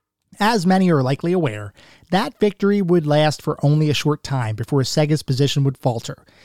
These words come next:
with the one-two punch of Nintendo striking back, coupled with Sony's PlayStation release serving to diminish Sega's market share within a couple of years.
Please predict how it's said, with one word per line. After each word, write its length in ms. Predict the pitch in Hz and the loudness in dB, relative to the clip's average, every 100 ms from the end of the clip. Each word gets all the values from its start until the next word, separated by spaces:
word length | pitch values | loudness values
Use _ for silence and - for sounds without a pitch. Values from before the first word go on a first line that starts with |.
| _ - | _ -2
with 180 | 156 | 0
the 80 | - | 0
one-two 400 | 135 170 190 185 | 0 2 2 0
punch 340 | 170 156 180 175 | 0 0 0 0
of 60 | |
Nintendo 500 | 135 120 - 151 156 | 0 -2 0 2 2
striking 440 | - - 151 147 139 | 0 -2 -2 0 0
back, 420 | 165 117 143 - | 0 -2 -6 -8
coupled 340 | - 151 165 147 | -2 0 0 -2
with 140 | 143 | -2
Sony's 380 | - 151 151 143 | 0 2 2 -2
PlayStation 600 | - 320 294 208 170 - | -2 -2 0 0 0 0
release 300 | 156 160 165 | 0 0 -2
serving 400 | - 151 151 156 | -2 0 2 0
to 60 | 151 | -2
diminish 440 | 160 139 143 143 | 0 0 0 -2
Sega's 360 | - 131 135 127 | -2 0 -2 -2
market 320 | 123 120 123 | -2 -2 -6
share 300 | - 123 123 | -4 -2 -2
within 220 | 120 131 | -2 -2
a 60 | 131 | -4
couple 320 | - 120 123 | -4 -4 -2
of 100 | 117 | -2
years. 400 | 117 107 - | -4 -6 -12